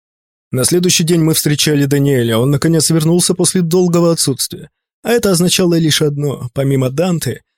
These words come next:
есть ещё одна задница, с кем можно хорошенько повеселиться.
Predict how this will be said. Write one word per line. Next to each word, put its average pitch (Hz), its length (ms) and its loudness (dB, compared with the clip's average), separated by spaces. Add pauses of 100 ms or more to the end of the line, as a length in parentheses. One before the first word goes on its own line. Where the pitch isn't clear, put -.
(140)
есть 220 220 -4
ещё 220 300 0
одна 160 200 0
задница, 123 460 -2
с - 80 -2
кем 139 180 -2
можно 165 360 -2
хорошенько 160 600 -4
повеселиться. 180 680 -4